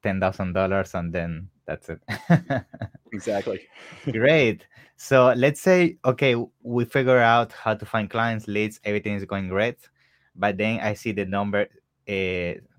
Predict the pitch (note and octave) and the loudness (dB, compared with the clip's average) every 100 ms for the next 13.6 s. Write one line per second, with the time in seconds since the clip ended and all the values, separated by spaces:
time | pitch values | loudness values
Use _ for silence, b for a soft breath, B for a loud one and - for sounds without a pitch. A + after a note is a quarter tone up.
0 | - G#2+ G#2+ G#2+ G#2 - G2 - F#2+ F2+ | -16 -6 -6 -4 -8 -6 -6 -6 -10 -8
1 | G2 G2 - F#2 F2+ - G2+ F#2+ G#2 - | -8 -8 -10 -8 -8 -8 -8 -6 -8 -8
2 | G#2 A2 G#2+ A2+ A2 - F2+ F2+ F#2 - | -8 -6 -6 -8 -10 -10 -12 -8 -10 -8
3 | F2+ E2 G2+ E2+ E2+ - _ - F#2 F2 | -6 -6 -6 -8 -8 -16 _ -10 -4 -4
4 | F2+ - F#2+ F2 A2+ A#2 A2+ A2+ - b | -4 -4 -6 -4 -2 -2 -2 -4 -10 b
5 | b b b - F#2+ F2+ G2+ F#2+ F2+ E2+ | b b b -8 -6 -2 -2 -2 -4 -6
6 | F2 A2+ B2 G#2 F#2+ F2+ F2+ F2+ E2+ G#2+ | 2 4 4 2 0 0 -4 -8 -6 -6
7 | G2 G2 G2+ B2 C3+ - E2+ F2+ F2+ F2 | -4 -4 -2 -2 -4 -8 -4 -2 -2 -2
8 | D2+ _ F2 F2 E2+ F#2 D#2+ - F2+ F2 | -4 _ -10 -6 -4 -4 -4 -8 -8 -6
9 | F2+ D#2 D#2+ F2 G2 F#2 - F2+ - - | -6 -8 -10 -8 -6 -8 -8 -10 -10 -20
10 | _ b b b b - G2+ A2+ A2+ A2+ | _ b b b b -2 0 2 2 0
11 | A2+ G#2+ F2+ G2+ F#2+ F2+ - F#2+ - F#2 | -2 -4 -6 -4 -6 -6 -6 -4 -4 -6
12 | - F#2 F2 F2 E2+ F2 - G2+ G#2 A#2+ | -4 -6 -4 -4 -4 -8 -4 -2 0 -2
13 | B2 - F2+ F#2 F2 - | -4 -10 -8 -2 -2 -4